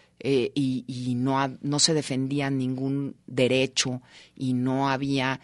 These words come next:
ningún respeto. Entonces tuvo que el péndulo jalar para el otro lado, ¿no? Donde ahorita, este, pues todo puede ser considerado un abuso,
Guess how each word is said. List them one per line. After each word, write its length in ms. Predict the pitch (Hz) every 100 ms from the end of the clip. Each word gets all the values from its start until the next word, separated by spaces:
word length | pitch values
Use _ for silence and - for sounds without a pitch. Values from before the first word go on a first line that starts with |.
| - -
ningún 340 | 139 135 139
respeto. 720 | 135 131 - - 147 135 131 113 - _ - - -
Entonces 640 | 135 131 160 151 170 - -
tuvo 260 | 208 185
que 100 | -
el 80 | 160
péndulo 500 | - 156 156 175 160
jalar 440 | 139 120 127 131 139
para 240 | 139 120
el 160 | 117 120
otro 280 | 120 127 127
lado, 440 | 147 156 143 120
¿no? 280 | 123 135 165
Donde 340 | 139 123 117
ahorita, 640 | 101 120 143 143 - 135 135 - - - -
este, 540 | 113 - 120 117 113 - _ _ -
pues 180 | 131
todo 260 | - 156 156 156
puede 200 | 147 143
ser 260 | 147 139
considerado 840 | - 139 - 131 117 127 131 135 -
un 200 | 147 139
abuso, 720 | 131 147 180 175 - 143 135